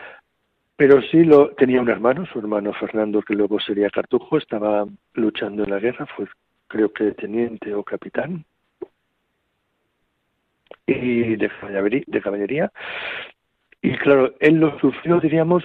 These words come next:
pero lo llevó todo a la oración. Lo, lo sentía no estar acompañando a ellos, pero ofrecía su vida. Estaba ofrecido, tiene,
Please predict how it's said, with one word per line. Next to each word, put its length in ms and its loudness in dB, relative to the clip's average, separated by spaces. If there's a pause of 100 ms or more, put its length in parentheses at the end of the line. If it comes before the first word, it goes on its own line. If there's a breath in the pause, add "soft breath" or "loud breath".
pero 240 4
lo 120 2
llevó 280 4
todo 300 2
a 40 4
la 120 4
oración. 480 -6 (100)
Lo, 220 -2 (1080 loud breath)
lo 180 -6
sentía 540 2
no 140 2
estar 340 0
acompañando 640 2
a 100 4
ellos, 260 -2 (240)
pero 200 4
ofrecía 440 -4
su 200 0
vida. 320 -2 (520)
Estaba 260 -2
ofrecido, 440 -14
tiene, 240 -2